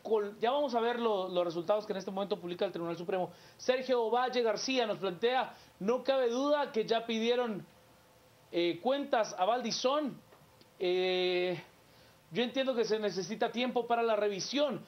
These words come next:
pero sabiendo cómo es el partido, desconfío del Tribunal Supremo Electoral, mano negra", es lo que dice Adonais.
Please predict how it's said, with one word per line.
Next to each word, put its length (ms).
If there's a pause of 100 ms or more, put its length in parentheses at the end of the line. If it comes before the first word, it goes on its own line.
(160)
pero 180
sabiendo 520
cómo 280
es 140
el 200
partido, 540
desconfío 480
del 80
Tribunal 280
Supremo 300
Electoral, 340
mano 200
negra", 480 (480)
es 140
lo 100
que 80
dice 400
Adonais. 600